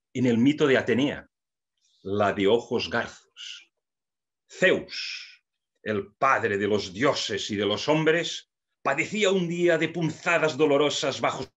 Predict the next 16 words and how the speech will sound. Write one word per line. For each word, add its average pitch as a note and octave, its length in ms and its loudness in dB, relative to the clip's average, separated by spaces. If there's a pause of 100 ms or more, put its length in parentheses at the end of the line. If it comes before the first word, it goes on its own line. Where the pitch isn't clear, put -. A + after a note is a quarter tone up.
(180)
su - 240 -6
cráneo C3 500 0
colosal. A2 640 -4 (1300)
Llamó D3 440 4
a D#3+ 60 6
su D3+ 260 2
hijo D#3 320 0
Hefesto, G#2+ 680 -4 (300)
el G#2 260 -6
dios A2+ 400 -4
del A#2+ 160 -2
fuego B2 480 -2
y A#2 40 0
de A2+ 100 -2
la F#2+ 100 -4
forja, - 540 -4